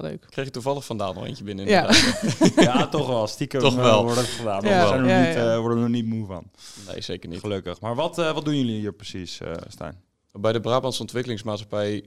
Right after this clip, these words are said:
Speaker 2: zorgen wij altijd dat wij een pionier zijn in alle, eh, alle markten,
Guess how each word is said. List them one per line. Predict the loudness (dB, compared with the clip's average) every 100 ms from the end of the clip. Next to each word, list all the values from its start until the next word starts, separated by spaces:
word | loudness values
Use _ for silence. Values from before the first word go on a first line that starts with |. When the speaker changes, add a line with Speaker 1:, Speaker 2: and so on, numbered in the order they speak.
| _
Speaker 2:
zorgen | -8 -8 -2
wij | -2
altijd | -2 -4 -6 -8
dat | -8
wij | -6 -6 -8
een | -12 -14
pionier | -6 -4 0 0 -2
zijn | -4 -4 -6 -12
in | -16 -18 -20 _
alle, | -16 -12 -12
eh, | -14 -18 -20 -20 _ _ _ _ _ _ _ _ _ -6
alle | -4 -4
markten, | 0 2 2 -2 -6